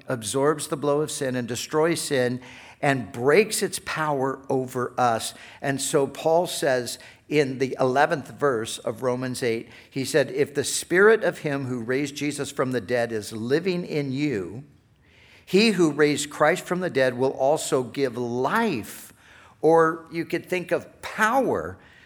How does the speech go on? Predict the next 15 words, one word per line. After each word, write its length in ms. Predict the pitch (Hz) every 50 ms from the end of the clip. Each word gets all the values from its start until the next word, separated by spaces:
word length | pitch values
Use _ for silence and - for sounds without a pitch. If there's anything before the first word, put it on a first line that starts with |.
| _ -
"to 140 | - - 170
your 260 | 156 147 147 147 143
mortal 440 | 135 135 131 143 165 180 196 202 190
bodies 540 | 170 135 160 127 123 123 120 123 123 120 -
because 420 | - 131 120 - - 139 131 -
of 120 | 147 113
his 140 | 135 131 -
spirit 460 | - - - - 135 131 127 127 131
who 140 | 113 120 113
lives 400 | 101 107 113 110 110 104 98 - -
in 300 | - 113 98 92 92 98
you." 160 | 90 - - - _ _ _ _ _ _ _ _ _ _ _ _ _ _ _ _ _ _ _ _ _ _ _ _ _ _ _ - - -
This 360 | - 113 156 185 226 220 -
is 200 | 233 208 202 -
how 580 | - - - 113 92 82 78 73 78 - -